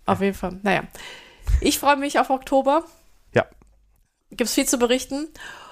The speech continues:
Speaker 1: Und hier nochmal der Aufruf, wenn ihr uns live und in Farbe sehen wollt und in drei D, dann fünfter zehnter.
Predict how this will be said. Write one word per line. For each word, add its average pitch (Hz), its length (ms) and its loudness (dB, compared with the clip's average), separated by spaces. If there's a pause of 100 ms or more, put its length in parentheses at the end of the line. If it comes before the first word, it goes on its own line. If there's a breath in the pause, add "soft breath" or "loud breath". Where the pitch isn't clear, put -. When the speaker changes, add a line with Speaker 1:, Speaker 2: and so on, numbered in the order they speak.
(140 loud breath)
Speaker 1:
Und 277 360 2
hier 330 160 0
nochmal 277 320 4
der 233 100 4
Aufruf, 220 300 -2
wenn 277 120 2
ihr 285 120 0
uns 254 180 -2
live 247 420 2
und 220 80 -2
in 240 160 0
Farbe 214 540 0
sehen 214 320 -2
wollt 247 300 -2
und 320 160 -2
in 302 100 0
drei 202 200 2
D, 196 260 -4 (1000)
dann 220 320 -2
fünfter 269 460 -4
zehnter. 277 480 0